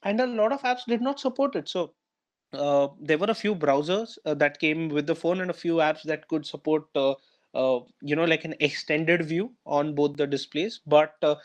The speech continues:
very few apps supported. And now the L G Velvet, you know, which is the successor. And before I move to the, and before I move to the L G Velvet, uh,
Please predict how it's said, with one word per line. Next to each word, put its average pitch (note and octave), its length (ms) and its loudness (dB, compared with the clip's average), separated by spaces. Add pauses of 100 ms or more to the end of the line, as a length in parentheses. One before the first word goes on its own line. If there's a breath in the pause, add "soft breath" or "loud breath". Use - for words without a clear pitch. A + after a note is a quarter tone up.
(280 loud breath)
very G#3 260 4
few B3 180 -4
apps G#3+ 200 0
supported. F#3+ 420 -2
And E3 160 -2
now F#3 380 0
the F#3 180 -6
L E3 140 4
G G3 180 -4
Velvet, E3 560 -2
you C#3+ 140 -4
know, D#3 60 -4
which D3+ 180 -4
is D#3 80 -4
the D#3 100 2
successor. C3 460 -4 (440 loud breath)
And E3 160 -2
before F3 220 0
I B3 60 2
move F#3 320 -2
to G#3 80 0
the, F#3+ 420 0
and D3+ 180 -4
before E3 220 0
I A#3 80 2
move E3+ 300 -2
to G3+ 80 -4
the E3+ 160 0
L D3 80 2
G D#3+ 180 -4
Velvet, D3 380 0 (340 loud breath)
uh, C#3+ 280 0